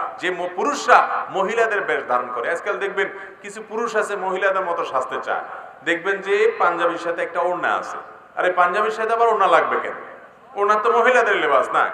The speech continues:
একটা ওড়নার সাথে রাখবে। আবার দেখা যায় মেয়েরা টাকন নিচে পাজামা পরবে, তো ছেলেদেরকে দেখা যায় তারা টাকনুর নিচে পাজামা পরে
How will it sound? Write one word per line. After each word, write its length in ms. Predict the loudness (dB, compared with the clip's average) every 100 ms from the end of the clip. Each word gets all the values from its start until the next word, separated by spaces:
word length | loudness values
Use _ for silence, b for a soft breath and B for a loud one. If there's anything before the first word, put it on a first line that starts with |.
| -6
একটা 180 | -4
ওড়নার 260 | -2 -2 -4
সাথে 340 | -4 -4 -2 -4 -8 -14 -8
রাখবে। 460 | 0 2 2 -2 -6 -8 B B B 4
আবার 320 | 8 10 8
দেখা 220 | 6 6
যায় 260 | 6 4 2 -4 -10 -14 -6
মেয়েরা 360 | 0 4 6
টাকন 440 | 8 6 6 4 0
নিচে 460 | 0 4 6 6 4 -6 -2
পাজামা 380 | 6 6 8 4
পরবে, 420 | 4 4 2 0 -4 -10 -16 -20 -20 -20 -20 _
তো 100 | -16
ছেলেদেরকে 580 | -6 2 6 8 6 6
দেখা 240 | 6 6
যায় 160 | 6 6
তারা 440 | 6 6 6 2 -2
টাকনুর 300 | -2 -2 -8
নিচে 360 | -6 -2 -2 -2 -12 -14 -4
পাজামা 320 | -2 0 -4
পরে 320 | -4 -8 -8